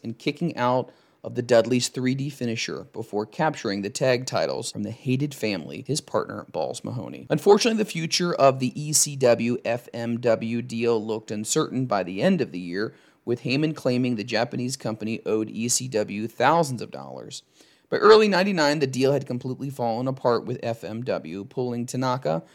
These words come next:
from a string of E C W shows after Bigelow and Chris Candido and Tammy Sytch no-showed an F M W pay-per-view. Bigelow was out of Heyman's hands, as he had moved on to W C W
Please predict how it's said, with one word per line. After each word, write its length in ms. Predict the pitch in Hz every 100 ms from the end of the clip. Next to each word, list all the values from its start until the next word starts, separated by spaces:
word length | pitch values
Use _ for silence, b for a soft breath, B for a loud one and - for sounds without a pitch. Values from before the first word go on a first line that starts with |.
| b
from 180 | - 127
a 60 | 123
string 400 | - 151 135 135
of 80 | 123
E 180 | 117 120
C 200 | 113 117
W 460 | 117 110 123 147
shows 580 | 139 170 123 87 113 -
after 220 | 123 127
Bigelow 540 | 127 147 160 160 160 139
and 100 | 120
Chris 240 | 143 139
Candido 520 | - 131 123 120 113
and 260 | 113 123 131
Tammy 320 | 120 117 127
Sytch 420 | 135 131 117 -
no-showed 680 | 123 131 170 175 135 85 92
an 120 | 104
F 220 | - 135 120
M 160 | 123
W 360 | 117 110 117 123
pay-per-view. 640 | 131 170 147 110 - - 139
Bigelow 360 | 135 127 113
was 220 | 104 120 -
out 180 | 123 120
of 120 | 120
Heyman's 400 | 131 120 107 113
hands, 500 | 113 82 69 - -
as 160 | 139 -
he 380 | 170 127 123 120
had 160 | 120
moved 240 | 123 120 127
on 160 | 127
to 80 | 120
W 320 | 117 110 113
C 160 | - 120
W 560 | 139 123 110 110 104